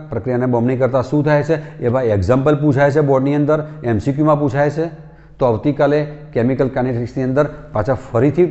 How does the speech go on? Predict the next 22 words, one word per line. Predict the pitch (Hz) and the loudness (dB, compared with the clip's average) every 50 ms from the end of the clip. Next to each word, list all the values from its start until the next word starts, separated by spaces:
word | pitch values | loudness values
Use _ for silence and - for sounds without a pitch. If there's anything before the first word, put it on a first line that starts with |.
| - 127 | 0 0
મળીશું | 120 131 156 156 117 170 190 190 - - - - | 0 2 2 2 2 0 -2 -4 -6 -14 -14 -8
આવા | - 120 120 131 | -4 -2 0 0
નાના | 127 120 117 117 113 117 | 2 2 2 2 2 0
નાના | 123 135 139 131 127 | 0 0 0 -2 -2
પ્રશ્નો | 131 123 - - 143 139 147 | -4 -4 -2 -2 0 0 2
લઈને. | 151 160 180 202 196 - - - - - - - - - _ - - - - - | 2 2 0 0 -2 -6 -14 -18 -20 -20 -20 -20 -20 -20 _ -20 -20 -20 -8 -2
ત્યાં | - 131 131 113 | 0 0 0 2
સુધી | 139 131 123 131 127 120 | 0 0 0 2 2 2
બધા | 117 98 87 80 113 127 180 190 180 | 0 0 -2 -4 -2 0 2 2 2
જ | 180 165 - - - - 127 | 0 -4 -8 -10 -8 -4 -4
એક્ઝામ્પલ | 113 95 117 123 117 113 120 113 92 | -4 -2 -2 -2 -2 -2 -4 -4 -4
તમે | 110 107 107 107 - - | -4 -6 -6 -8 -8 -4
ફરીથી | - 123 131 185 196 196 214 160 | 0 2 2 4 4 4 4 2
રિવિઝન | 135 120 120 107 - 113 - | 2 2 2 0 0 -2 -2
કરજો, | 110 104 92 98 107 98 - - - - - - - - _ _ _ _ - | -2 -2 0 -2 -2 -2 -4 -10 -20 -20 -20 -20 -20 -20 _ _ _ _ -6
અને | 117 113 117 101 | -2 0 0 0
વીડિયો | 110 110 110 113 98 101 | 2 2 2 0 0 0
ગમ્યો | 107 110 123 123 104 | 0 0 0 0 0
હોય | 107 107 95 - | 0 -2 0 2
તો | 135 190 214 - - - - - 113 104 101 | 2 2 0 -2 -8 -14 -8 -2 0 2 4
લાઈક | 110 143 196 196 - | 4 4 4 2 2
કરજો, | 170 160 143 123 135 143 | 2 2 4 4 4 2